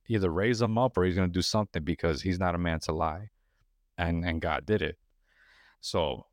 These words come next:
what you need to do is you need to build a relationship with him. That's number one.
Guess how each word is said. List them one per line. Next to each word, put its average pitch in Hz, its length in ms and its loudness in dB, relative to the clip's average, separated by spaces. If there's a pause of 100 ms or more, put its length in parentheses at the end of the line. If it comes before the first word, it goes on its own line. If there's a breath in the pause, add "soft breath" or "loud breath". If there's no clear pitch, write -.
(220)
what 90 140 0
you 92 80 2
need 113 120 2
to 127 80 2
do 117 200 2
is 95 120 0
you 95 60 2
need 98 100 0
to 98 80 2
build 95 240 2
a 87 60 2
relationship 85 640 0
with 76 120 0
him. 80 200 -2 (1120)
That's 87 220 -2
number 90 240 2
one. 78 320 -2